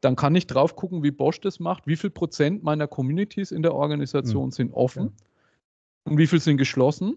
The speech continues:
Speaker 1: Und das ist wirklich das sichtbare Artefakt. Oder wie viele Dokumente, Christian, die du erstellst, sind auf deinem OneDrive und wie viel sind public? Na, und dann kann ich sozusagen darüber auf deine, auf deine Werte und deine Überzeugungen rückschließen und versuchen, quasi Verhalten oder Artefakte zu ändern.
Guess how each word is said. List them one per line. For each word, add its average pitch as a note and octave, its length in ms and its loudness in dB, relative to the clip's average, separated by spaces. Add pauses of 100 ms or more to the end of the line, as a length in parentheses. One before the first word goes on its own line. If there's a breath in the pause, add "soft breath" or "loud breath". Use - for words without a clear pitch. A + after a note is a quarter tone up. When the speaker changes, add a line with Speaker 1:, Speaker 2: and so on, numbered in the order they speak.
(120)
Speaker 1:
Und C#3 140 -2
das D3+ 140 0
ist D#3 140 -6
wirklich D#3 240 0
das - 180 -6
sichtbare C#3 480 0
Artefakt. B2+ 600 -2 (300 soft breath)
Oder C#3 260 2
wie F3 80 0
viele F3 160 0
Dokumente, D#3 680 0
Christian, G#3 400 -4
die F3+ 100 -4
du F3 140 0
erstellst, E3+ 640 0
sind D#3+ 180 0
auf D3 220 0 (280)
deinem D#3 460 2
OneDrive G3 680 0
und E3 180 -4
wie F3 100 0
viel E3 140 -4
sind D3 220 -2
public? F3+ 580 -4 (560 loud breath)
Na, D#3 200 2
und F3 240 2
dann E3+ 120 6
kann F3+ 180 2
ich F3 80 0
sozusagen E3 520 -2
darüber E3+ 680 -2
auf D#3 160 0
deine, D3+ 560 -2
auf D3 140 -4
deine C3+ 320 0
Werte E3 460 4
und D3 180 -2
deine C#3+ 220 2
Überzeugungen D3+ 720 -2
rückschließen F3 580 -4
und D3 140 -2
versuchen, D#3 420 -2
quasi D3+ 320 0
Verhalten C#3+ 560 0
oder C#3+ 280 -2
Artefakte C3+ 560 -4
zu - 120 -12
ändern. A#2 460 -2